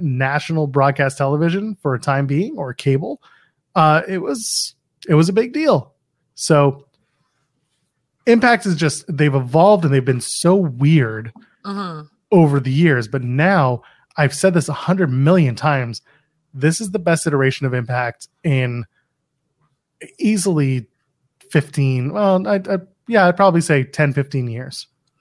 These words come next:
Speaker 2: Like, I remember my little brother avidly watching Impact, and it looked like, just seeing the Ultimate X match as a visual, not knowing what's going on, I was like, "What the hell is happening here?" And to hear, like, people being so frustrated with a company, in my opinion, that would make such an innovative match,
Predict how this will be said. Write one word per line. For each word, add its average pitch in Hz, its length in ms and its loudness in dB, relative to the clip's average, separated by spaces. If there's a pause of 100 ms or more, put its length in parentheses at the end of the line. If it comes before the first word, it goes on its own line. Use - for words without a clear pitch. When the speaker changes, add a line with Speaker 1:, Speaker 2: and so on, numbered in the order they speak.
(500)
Speaker 2:
Like, 185 140 -4
I 196 80 2
remember 196 400 -2
my 190 140 -4
little 180 180 -4
brother 165 540 -4 (120)
avidly 175 460 0
watching 165 480 -2
Impact, 165 480 -4
and 180 140 -4
it 269 140 -4
looked 339 260 -2 (320)
like, 214 260 -2
just 330 220 -6
seeing 440 220 -4
the 349 100 0
Ultimate 269 520 -2
X 220 240 -2
match 247 280 -4
as 220 160 -10
a 170 40 -12
visual, 196 420 -8
not 208 200 -4
knowing 208 220 -4
what's 190 180 -8
going 190 220 -2
on, 202 60 -4
I - 40 -2
was 240 80 -6
like, 208 140 -10
"What 370 240 -4
the 320 100 -4
hell 196 500 -4 (360)
is 208 160 -8
happening 190 580 -4
here?" 165 460 -10 (340)
And 247 160 0
to 262 160 -4
hear, 320 400 -2
like, 233 260 0
people 240 440 -2
being 196 320 -8
so 220 180 -4
frustrated 185 800 -6
with 185 180 -6
a 170 80 -8
company, 214 460 -4
in 175 120 -6
my 175 160 0
opinion, 180 240 -8
that 175 120 -4
would 165 140 -8
make 220 200 -4
such 254 220 -8
an 190 120 -8
innovative 196 600 -6
match, 214 320 0